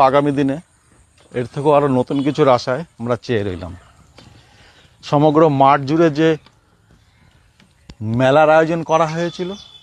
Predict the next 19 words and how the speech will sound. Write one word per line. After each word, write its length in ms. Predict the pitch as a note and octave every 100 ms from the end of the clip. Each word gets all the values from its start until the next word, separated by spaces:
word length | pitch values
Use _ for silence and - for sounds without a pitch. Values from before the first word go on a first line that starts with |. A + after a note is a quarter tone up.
| _ _ _ _ _ _ _ _ _ _ _ A#2
মেলাটি 380 | B2 C3+ D3+ C#3+ D3
করে 160 | D#3 D3+
অতি 260 | D3 - D#3
সাধারণ 400 | B2+ C3+ C3 C#3+ C3+ B2
মানুষ, 220 | B2 - - _ - _ _ _
তারাও 240 | B2+ C3+ C#3
আমাদের 240 | B2+ C#3+ C#3+
মতন 200 | C#3+ D3+ C3+
অতি 120 | C3+ -
সাধারণ 320 | B2 B2 C#3 C#3
মানুষের 340 | C3+ C#3 D3+ B2+
জন্য 140 | C3 B2+ B2+
তারা 120 | B2+ A#2
মুখ 120 | B2+ -
পানে 180 | C#3+ C3+ B2
চেয়ে 180 | C3 C3 B2+
থাকে। 200 | B2 D3+ - _ _ - - _ _ -
তাদের 240 | B2+ C#3 B2+
যাতে 160 | C#3